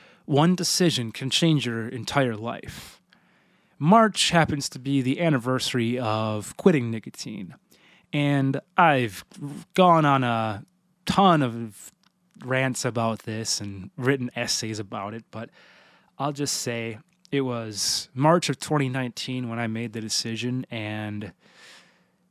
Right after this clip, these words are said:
everything after that changed.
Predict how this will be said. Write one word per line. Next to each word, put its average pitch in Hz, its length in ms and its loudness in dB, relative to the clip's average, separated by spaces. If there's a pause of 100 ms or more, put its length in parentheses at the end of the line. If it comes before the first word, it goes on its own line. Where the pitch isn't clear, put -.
(400)
everything 151 880 2
after 135 380 -4
that 117 320 -4 (640)
changed. - 680 -2